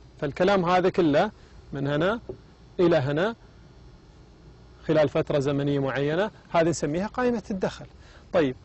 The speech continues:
وتحديد المركز المالي للمنشأة في نهاية الفترة، المركز المالي بمعنى الوضع المالي، القوة المالية للمنشأة، هذه قائمة المركز المالي. هنا لاحظ القائمة الأولى قائمة الدخل، قلنا خلال فترة معينة، خلال فترة معينة، يعني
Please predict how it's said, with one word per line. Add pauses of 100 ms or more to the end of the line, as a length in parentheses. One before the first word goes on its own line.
(140)
وتحديد
المركز
المالي
للمنشأة
في
نهاية
الفترة،
المركز
المالي
بمعنى
الوضع
المالي،
القوة
المالية
للمنشأة، (180)
هذه
قائمة
المركز
المالي. (420)
هنا
لاحظ (600)
القائمة
الأولى
قائمة
الدخل،
قلنا
خلال (100)
فترة
معينة، (120)
خلال
فترة
معينة،
يعني